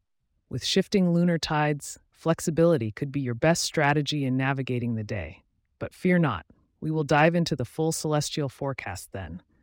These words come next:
so be sure to tune in for guidance under February eighteenth's Skyscape. It's time to draw the curtains on today's episode.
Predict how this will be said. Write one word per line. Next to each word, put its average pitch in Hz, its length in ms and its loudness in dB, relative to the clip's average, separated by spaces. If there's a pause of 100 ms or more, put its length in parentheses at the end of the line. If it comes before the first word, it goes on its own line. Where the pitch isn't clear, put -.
(120)
so - 160 -6
be 139 140 -4
sure 180 240 0
to 196 100 -4
tune 196 240 2
in 180 160 4
for 147 120 -6
guidance 139 680 0 (120)
under 120 200 -6
February 175 640 0
eighteenth's 139 680 -4 (180)
Skyscape. - 680 -10 (200)
It's - 200 -8
time 196 240 4
to 196 100 2
draw 180 160 6
the 170 100 4
curtains 165 380 0
on 143 200 -2
today's 147 440 4
episode. 95 640 -8